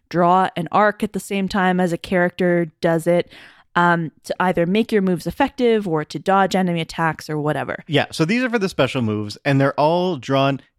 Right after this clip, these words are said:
Speaker 2: If anybody's played Elite Beat Agents or certain parts of Theater Rhythm, the Final Fantasy music game, these are, they're like rhythm game, little mini games you
Speaker 1: Yeah,
Speaker 2: have to do.
Speaker 1: yeah, yeah, yeah.
Speaker 2: Um, yeah, and there's, there's three. One, it's like you have to,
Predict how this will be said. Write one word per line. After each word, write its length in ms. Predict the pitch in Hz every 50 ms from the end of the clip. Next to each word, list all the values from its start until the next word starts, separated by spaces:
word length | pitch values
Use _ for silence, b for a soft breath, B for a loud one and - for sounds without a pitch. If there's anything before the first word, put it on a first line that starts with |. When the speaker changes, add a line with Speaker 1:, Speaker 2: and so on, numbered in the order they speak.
| -
Speaker 2:
If 80 | 156 156
anybody's 320 | 196 226 262 269 262 220 -
played 480 | - - 185 170 160 156 156 151 - _ -
Elite 380 | 143 143 135 151 196 - 127
Beat 180 | 120 139 139 139
Agents 600 | 135 131 127 110 123 127 120 127 - - - _ _ _ _ _ _ _ _ _ _ _ _ -
or 220 | 143 139 139 135
certain 340 | 123 - - 185 185 208 202
parts 280 | 170 160 151 151 135 -
of 160 | 139 113 90
Theater 420 | - _ - 143 147 165 170 170
Rhythm, 300 | 156 160 160 151 160 151 151
the 80 | 139
Final 220 | 123 - 139 139 131
Fantasy 440 | 139 135 135 135 123 - 139 127 123
music 400 | 120 123 127 120 131 131 - -
game, 340 | - 131 131 131 131 127 -
these 220 | 117 131 151 160 180
are, 160 | 180 175 -
they're 260 | - 131 120 156 156
like 200 | 160 160 165 151 -
rhythm 440 | 127 127 139 151 156 160 156 147 131
game, 440 | 135 135 131 127 127 123 123 117 - -
little 240 | 143 143 143 135 120
mini 240 | 123 131 127 123 117
games 220 | 107 113 107 277
you 80 | 277 294
Speaker 1:
Yeah, 300 | 269 214 190 156 156 -
Speaker 2:
have 80 | -
to 60 | -
do. 0 | -
Speaker 1:
yeah, 180 | - 220 226 202
yeah, 140 | 180 175 165
yeah. 220 | 160 - - - -
Speaker 2:
Um, 280 | 143 135 127 127 - _ _ _ _ _ _ _ _ _ _ _ _ _ _ _ -
yeah, 240 | 160 147 147 123 92
and 100 | 113 123
there's, 260 | 131 131 123 117 - -
there's 280 | - 117 143 139 123 -
three. 280 | - - 120 110 101 98
One, 320 | 95 107 127 147 160 175
it's 120 | 170 - -
like 160 | 147 123 -
you 60 | 135
have 120 | 131 -
to, 340 | - 135 131 127 123 120 -